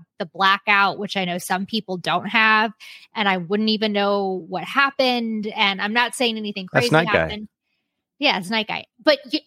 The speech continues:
Speaker 1: the next day, that's such a terrible feeling to be like, "I can't fill in that blank." And I think as a woman, it's really scary. If you can't fill in a blank, you're like,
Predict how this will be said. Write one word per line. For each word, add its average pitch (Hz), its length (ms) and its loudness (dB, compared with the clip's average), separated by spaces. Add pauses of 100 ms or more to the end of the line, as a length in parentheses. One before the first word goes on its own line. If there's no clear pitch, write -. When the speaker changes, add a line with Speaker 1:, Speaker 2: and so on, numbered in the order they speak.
Speaker 1:
the 302 120 0
next 294 340 -2
day, 233 240 0
that's 254 200 0
such 277 220 0
a 285 60 -4
terrible 220 640 -4
feeling 185 600 -6
to 202 120 -10
be 185 200 -6
like, 175 380 -4 (240)
"I 208 120 2
can't 208 360 -6
fill 185 200 -2
in 165 100 -6
that - 220 -8
blank." 165 380 -12
And 254 100 4
I 247 100 6
think 285 200 2
as 247 140 2
a 214 80 4
woman, 233 420 2
it's 180 220 -2
really 214 280 2
scary. 165 460 -6
If - 140 -12
you 185 80 -10
can't 185 300 -4
fill 196 200 2
in 180 60 -2
a 180 40 0
blank, 170 480 0
you're 202 140 2
like, 180 420 2